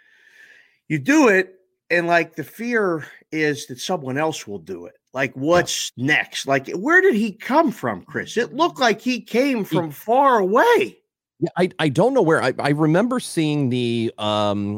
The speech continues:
Speaker 2: it, it, it was the, the pulled, uh, away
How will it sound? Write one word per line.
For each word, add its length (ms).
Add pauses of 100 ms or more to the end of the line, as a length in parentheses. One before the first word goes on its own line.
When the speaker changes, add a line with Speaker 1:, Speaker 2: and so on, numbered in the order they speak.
Speaker 2:
it, 220
it, 180
it 80
was 240
the, 380
the 200
pulled, 460
uh, 300
away 540